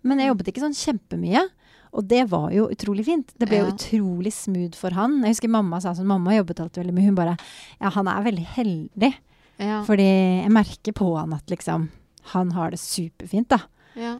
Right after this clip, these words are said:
Speaker 1: Fordi det, det er jo en stor å-, men jeg sier ikke at, <laughs> jeg heier jo på at, og har du en fast jobb, så gå tilbake til den, liksom. Men
Speaker 2: Mm.
Speaker 1: sånn sett så følte jeg at det var en fordel med, og da kunne, ja, jeg tjente litt mindre penger det halvåret, men det var innmari deilig.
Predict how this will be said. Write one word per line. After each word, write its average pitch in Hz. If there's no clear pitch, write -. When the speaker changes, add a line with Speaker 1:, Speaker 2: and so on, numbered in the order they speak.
Speaker 1:
Fordi 208
det, 202
det 214
er 165
jo 254
en 359
stor 190
å-, -
men 226
jeg 226
sier 220
ikke -
at, -
<laughs> -
jeg 214
heier 202
jo 233
på 190
at, 160
og 190
har 170
du 170
en 180
fast -
jobb, 180
så 175
gå 175
tilbake 208
til 185
den, 175
liksom. 233
Men 226
Speaker 2:
Mm. 226
Speaker 1:
sånn 180
sett 240
så 254
følte 226
jeg 202
at 185
det 202
var 180
en 196
fordel 180
med, 180
og 208
da 196
kunne, 220
ja, 262
jeg 226
tjente 214
litt 196
mindre 196
penger 185
det 180
halvåret, 196
men 247
det 226
var 180
innmari 202
deilig. 220